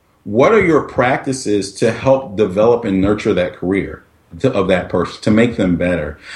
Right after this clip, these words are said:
Because to me, when you're, one of the benefits that you can have of bringing on junior developers and growing them is that they're the ones that will be with you a long time. They're the ones who can have that history and know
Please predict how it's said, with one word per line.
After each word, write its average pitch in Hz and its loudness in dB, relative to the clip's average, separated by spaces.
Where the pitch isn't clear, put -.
Because 131 4
to 151 2
me, 139 4
when 113 2
you're, 156 2
one 131 0
of 415 0
the 127 2
benefits - -4
that 98 -2
you 101 -4
can 92 0
have 85 -4
of 85 -2
bringing 98 2
on 90 2
junior 90 2
developers 82 -2
and 82 0
growing 107 4
them 90 2
is 85 -2
that 87 0
they're 151 4
the 143 4
ones 107 4
that 104 -2
will 104 4
be 107 2
with 98 4
you 78 -6
a 98 4
long 95 6
time. 85 -2
They're 127 4
the 147 4
ones 123 4
who 131 4
can 98 0
have 113 2
that 95 -2
history 110 0
and 90 2
know 98 2